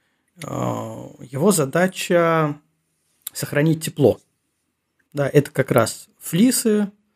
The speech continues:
толстовки, джемперы, жилеты.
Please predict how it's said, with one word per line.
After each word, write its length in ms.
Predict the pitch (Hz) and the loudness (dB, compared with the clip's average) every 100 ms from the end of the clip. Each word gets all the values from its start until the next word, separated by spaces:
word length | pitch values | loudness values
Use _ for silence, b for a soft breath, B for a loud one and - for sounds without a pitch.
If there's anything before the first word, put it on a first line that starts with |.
| _ _ _ - | _ _ _ 0
толстовки, 840 | 123 - 233 240 - - 170 147 | 0 2 2 2 0 -4 0 2
джемперы, 840 | 127 165 208 196 185 170 160 151 | 0 0 0 0 -2 0 2 2
жилеты. 920 | 127 120 139 196 202 202 175 170 160 | 2 0 2 2 2 0 0 2 0